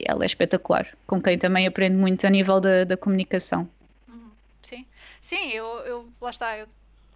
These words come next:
Speaker 2: sou fã, ah, portanto, ah, eu aconselho vivamente que, que ouçam não só esta, esta última temporada, mas também a primeira, que também, ah, gostei bastante. Onde é que as pessoas podem encontrar esse podcast?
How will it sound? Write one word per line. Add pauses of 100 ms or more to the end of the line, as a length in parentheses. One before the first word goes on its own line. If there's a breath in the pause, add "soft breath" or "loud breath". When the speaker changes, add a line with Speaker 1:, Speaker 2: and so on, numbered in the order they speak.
(320)
Speaker 2:
sou
fã, (400)
ah,
portanto,
ah,
eu
aconselho
vivamente
que,
que
ouçam (300 loud breath)
não
só
esta, (280)
esta
última
temporada,
mas
também
a
primeira, (300)
que
também,
ah,
gostei
bastante. (320 loud breath)
Onde
é
que
as
pessoas
podem
encontrar
esse
podcast?